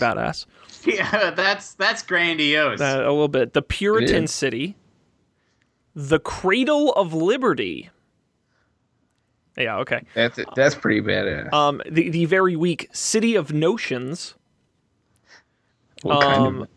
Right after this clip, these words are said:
Speaker 2: America's Walking City. Of course, Beantown. Uh,
Speaker 1: Hmm.
Speaker 2: Titletown, which comes from their sports dominance. Um,
Speaker 1: Okay.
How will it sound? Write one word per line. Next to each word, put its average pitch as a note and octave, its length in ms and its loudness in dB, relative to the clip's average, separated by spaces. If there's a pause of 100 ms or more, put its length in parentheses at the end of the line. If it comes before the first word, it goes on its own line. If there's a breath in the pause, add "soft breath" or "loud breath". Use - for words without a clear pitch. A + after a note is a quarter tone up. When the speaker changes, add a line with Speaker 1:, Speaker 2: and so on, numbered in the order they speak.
(140)
Speaker 2:
America's D#3+ 540 0
Walking E3+ 480 0
City. A3 400 0 (840)
Of D3 80 -12
course, D#3+ 240 -2 (160)
Beantown. F3+ 720 0 (640 soft breath)
Uh, C3+ 200 2
Speaker 1:
Hmm. - 120 -12
Speaker 2:
Titletown, E3+ 1000 0 (720)
which D3+ 200 0
comes C#3+ 200 0
from C#3 200 0
their B2+ 160 4
sports - 440 -2
dominance. B2+ 680 -6 (1120)
Um, A2+ 360 2
Speaker 1:
Okay. F#2 220 -6